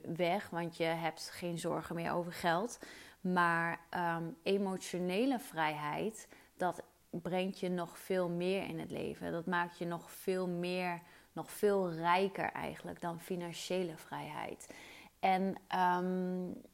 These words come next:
wat ik zo interessant vind, is dat wanneer we zeggen van, nou, ik wil een droomleven hebben, dan heb je daar bepaalde gedachtes over natuurlijk, van, nou, hoe dat droomleven er dan wel uit, of uit moet zien dan volgens jou. Ehm, maar,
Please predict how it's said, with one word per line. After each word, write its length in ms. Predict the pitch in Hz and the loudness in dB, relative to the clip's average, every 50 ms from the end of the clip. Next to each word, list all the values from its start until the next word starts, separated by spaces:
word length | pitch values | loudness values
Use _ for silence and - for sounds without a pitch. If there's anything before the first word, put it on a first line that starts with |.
| _ _ - - - - _ | _ _ -8 -8 -8 -10 _
wat 180 | - - 226 - | 2 2 2 2
ik 100 | 226 - | 2 0
zo 140 | - 269 233 | 2 4 4
interessant 580 | 233 240 247 240 226 - - 233 254 285 - | 4 4 2 0 0 4 4 6 6 4 4
vind, 260 | - 254 214 214 202 | 2 2 2 2 2
is 180 | - - 196 180 | 0 0 0 4
dat 200 | - 196 190 190 | 4 4 4 4
wanneer 460 | 190 190 190 196 - 202 214 220 233 | 2 2 2 2 0 0 0 0 2
we 100 | 214 214 | 0 0
zeggen 300 | 190 202 208 214 208 208 | 2 2 2 2 0 -4
van, 160 | 202 - 202 | -6 -4 -2
nou, 180 | 190 185 180 - | 0 0 0 0
ik 160 | - 190 180 | -2 -4 -2
wil 200 | - 196 190 196 | 0 0 2 2
een 60 | 202 | 2
droomleven 760 | 190 190 165 180 185 208 233 240 214 196 190 196 185 190 180 175 | 2 4 6 6 6 6 6 4 4 4 4 4 2 2 0 2
hebben, 420 | 175 175 175 180 175 175 175 180 180 - - - - - | 2 2 4 4 4 2 2 0 -4 -10 -14 -18 -12 -4
dan 140 | - 175 180 | -2 0 0
heb 180 | 185 190 - | 0 0 0
je 100 | - 208 | 0 2
daar 120 | 185 185 175 | 2 4 2
bepaalde 480 | 180 180 - - 175 170 170 175 180 | 2 0 4 6 6 6 6 4 0
gedachtes 680 | 165 - - 175 165 190 185 185 185 - - 196 185 - | -2 -2 -4 0 6 6 6 6 4 -2 -6 -4 -2 -2
over 340 | - 170 180 180 175 180 185 | 2 2 2 2 2 0 0
natuurlijk, 600 | 180 180 180 - - 185 180 170 170 170 165 170 | 0 -2 -2 -2 0 0 2 2 2 0 0 -2
van, 160 | - - 175 | -4 -4 -2
nou, 200 | 175 165 160 165 | -2 0 -2 0
hoe 100 | 170 180 | -2 0
dat 200 | 170 170 165 165 | 0 0 -2 -2
droomleven 520 | - 180 185 180 175 180 175 175 170 175 165 | 0 0 0 2 2 0 0 -2 -2 -4 -6
er 100 | 170 165 | -2 0
dan 160 | 170 165 165 | 0 0 0
wel 140 | 165 165 - - | -2 -4 0 2
uit, 280 | - 180 180 185 180 - - - | 4 4 4 2 0 -4 -6 -4
of 220 | 165 - - - - | -4 -4 -4 -2 2
uit 200 | - 180 180 175 | 4 4 4 4
moet 220 | 202 196 185 - | 0 -2 -2 -2
zien 220 | - - 185 185 185 | -2 -2 0 0 0
dan 140 | 175 170 | -2 -4
volgens 360 | 170 - 175 170 175 175 165 - | -2 -2 0 0 0 -2 -2 0
jou. 360 | 180 165 165 170 165 170 170 - - - - - - - - - _ | 2 4 4 4 4 2 0 -6 -12 -14 -14 -14 -16 -18 -20 -20 _
Ehm, 600 | - - 170 170 165 160 160 160 160 165 165 165 165 - - - - - - | -2 0 2 2 2 2 0 0 -2 -2 -4 -4 -6 -10 -16 -18 -18 -18 -8
maar, 600 | _ 185 185 185 190 190 190 190 190 190 185 - | _ 0 2 4 4 4 4 4 4 2 0 -2